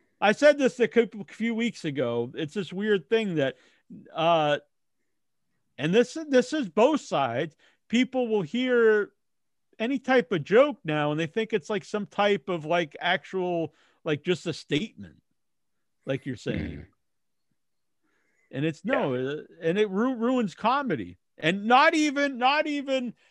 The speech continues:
Speaker 1: comedy that would be edgy. It could, it would ruin all of comedy. Even, like, a knock knock joke. 'Cause, like, if you took, like, the most basic knock knock joke,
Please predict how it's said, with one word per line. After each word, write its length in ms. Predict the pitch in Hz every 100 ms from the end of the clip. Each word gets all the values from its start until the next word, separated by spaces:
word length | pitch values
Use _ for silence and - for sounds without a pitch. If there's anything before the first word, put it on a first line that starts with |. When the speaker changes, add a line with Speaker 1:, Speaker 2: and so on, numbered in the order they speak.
| _ -
Speaker 1:
comedy 460 | 240 247 247 233
that 220 | 220 190
would 240 | 202 254 269
be 220 | 233 160
edgy. 480 | 127 120 107 95 107
It 180 | 139 156
could, 240 | 220 196
it 80 | 214
would 160 | 240 208
ruin 260 | 233 226
all 260 | 196 208 240
of 120 | 208
comedy. 420 | - 143 117 104 - _ _ -
Even, 300 | 233 285 269
like, 180 | 254 220
a 80 |
knock 360 | 175 208 240 233
knock 300 | 214 185 170
joke. 360 | - 117 98 - _ _ _ _ _ _ _
'Cause, 180 | 165 151
like, 180 | 202 196
if 120 | 180
you 80 | 240
took, 420 | - 254 - -
like, 120 | 185
the 100 | 208
most 320 | 190 208 190 -
basic 460 | 214 240 - 220
knock 260 | 190 208 240 -
knock 240 | 196 165
joke, 380 | - 139 131 147